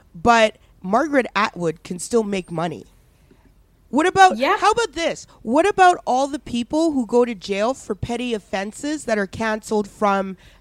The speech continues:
Speaker 1: uh, an, an, an employment trajectory? What about them?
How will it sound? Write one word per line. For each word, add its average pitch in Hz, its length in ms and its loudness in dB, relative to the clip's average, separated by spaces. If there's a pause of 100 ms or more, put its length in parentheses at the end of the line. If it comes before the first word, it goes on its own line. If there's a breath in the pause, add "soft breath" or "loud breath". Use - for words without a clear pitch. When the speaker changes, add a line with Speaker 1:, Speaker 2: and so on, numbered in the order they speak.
Speaker 1:
uh, 190 360 2 (120)
an, 208 200 -4 (200)
an, 202 280 -2 (120)
an 202 140 -8
employment 202 840 0 (280 soft breath)
trajectory? 196 840 -8 (400)
What 320 100 -2
about 359 180 -2
them? 359 340 -2